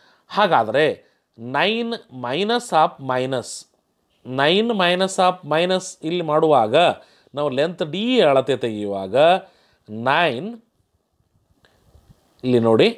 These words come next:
ನೈನ್ ಮೈನಸ್ ನಾವು ಇಲ್ಲಿ ತೆಗೆದುಕೊಂಡ್ರೆ ನೈನ್ minus of minus nine ಅಂದರೆ nine plus seven equal to sixteen ಆಗುತ್ತೆ. ಹಾಗಾದರೆ ಇಲ್ಲಿ ಸಿಕ್ಸ್ಟೀನ್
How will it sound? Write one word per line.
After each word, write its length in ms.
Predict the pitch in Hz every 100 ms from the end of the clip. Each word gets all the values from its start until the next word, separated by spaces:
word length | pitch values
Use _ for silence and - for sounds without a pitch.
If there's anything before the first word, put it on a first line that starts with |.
| - _ _ _ _ _ _ _ 117 123
ನೈನ್ 280 | 139 185 226 220 139
ಮೈನಸ್ 400 | 120 120 110 - - _ _ _ -
ನಾವು 140 | 123 117
ಇಲ್ಲಿ 140 | 123 123
ತೆಗೆದುಕೊಂಡ್ರೆ 640 | 123 143 147 113 95 104 120 214 214 _ _ _ _ _ _ _ _ _ _ _ _ _ - 123 127
ನೈನ್ 340 | 135 175 208 214 156
minus 400 | 131 135 170 175 180
of 60 | 180 147
minus 360 | 139 135 143 143 - _ _ 127
nine 180 | 131 135
ಅಂದರೆ 180 | 127 165 160
nine 260 | 123 147 185 175
plus 240 | - 151 151 -
seven 240 | 120 120 135 - 113
equal 240 | - 98 -
to 80 | 208 -
sixteen 400 | 277 - 233 196
ಆಗುತ್ತೆ. 320 | 139 123 - 139 147 _ _ _ _ _ _ -
ಹಾಗಾದರೆ 440 | 120 113 107 123 139 107
ಇಲ್ಲಿ 220 | 147 151 123 208 _ _ _ _ _ _ - -
ಸಿಕ್ಸ್ಟೀನ್ 500 | 196 - - 247